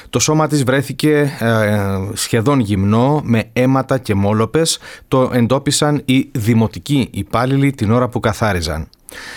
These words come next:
Η εκτίμηση περί ανθρωποκτονίας ανήκει στις αρχές, που σημειώνουν ότι όλα τα έως στιγμής στοιχεία συγκλίνουν προς αυτό το συμπέρασμα. Γίνεται μάλιστα λόγος για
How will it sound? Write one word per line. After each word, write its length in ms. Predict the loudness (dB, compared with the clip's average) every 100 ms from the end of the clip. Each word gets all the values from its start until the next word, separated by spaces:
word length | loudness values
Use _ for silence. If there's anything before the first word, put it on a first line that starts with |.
| -10
Η 240 | 0 2 2
εκτίμηση 580 | 0 0 2 2 0 -2
περί 380 | 0 0 0 -2
ανθρωποκτονίας 1200 | -2 -2 -2 -4 -4 0 2 2 2 2 0 0
ανήκει 400 | 0 0 0 -2
στις 260 | -2 -2 -2
αρχές, 580 | -2 0 0 2 -2 -2
που 120 | -2
σημειώνουν 680 | 0 2 2 2 2 2 0
ότι 220 | 0 0
όλα 360 | 2 2 0
τα 200 | -2 -4 0
έως 300 | 2 2 2
στιγμής 460 | -2 0 2 0 -4
στοιχεία 600 | -8 -6 -2 0 0 -2 -10 -8
συγκλίνουν 720 | -2 -2 0 0 2 2 0
προς 200 | -2 -2
αυτό 300 | -2 -2 -4
το 200 | -2 -2
συμπέρασμα. 680 | 0 -2 -2 0 -2 -4 -4
Γίνεται 460 | -2 0 0 0
μάλιστα 400 | 0 0 -2 -4
λόγος 460 | 0 0 0 -2 -4 -12 -18 -18 -18 -10
για 720 | -2 0 0 0 0 -2